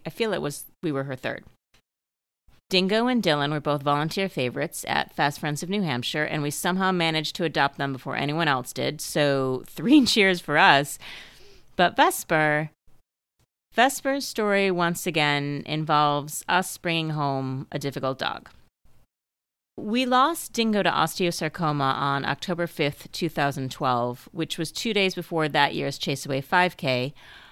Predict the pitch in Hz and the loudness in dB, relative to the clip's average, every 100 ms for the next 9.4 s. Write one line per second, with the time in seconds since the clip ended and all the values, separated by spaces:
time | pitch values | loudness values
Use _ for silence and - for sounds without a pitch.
0 | - - - 196 190 180 165 156 160 - | -6 -6 0 2 2 2 2 0 -2 2
1 | 165 214 170 151 151 135 135 - 143 170 | 4 4 0 -2 -2 -2 -4 -4 -4 -2
2 | 139 127 127 - 135 131 143 127 131 123 | -2 -2 -2 -4 -4 -4 -6 -6 -6 -6
3 | 139 139 170 131 131 147 202 180 113 - | -6 -6 -4 -4 -4 0 0 0 -4 -8
4 | - - _ _ _ _ _ _ _ _ | -14 -20 _ _ _ _ _ _ _ _
5 | - - - - - - 185 - - - | -20 -20 -20 -20 -8 0 0 0 -10 -4
6 | 214 214 247 285 277 220 202 196 185 170 | 2 4 2 -2 -4 -2 0 0 0 -2
7 | 165 - 147 143 143 139 139 139 147 175 | -2 -2 0 0 0 0 0 0 -2 -2
8 | 190 208 214 190 165 151 147 143 147 151 | -4 -6 -8 -4 -4 -4 -4 -2 0 2
9 | 139 170 - | 2 0 -4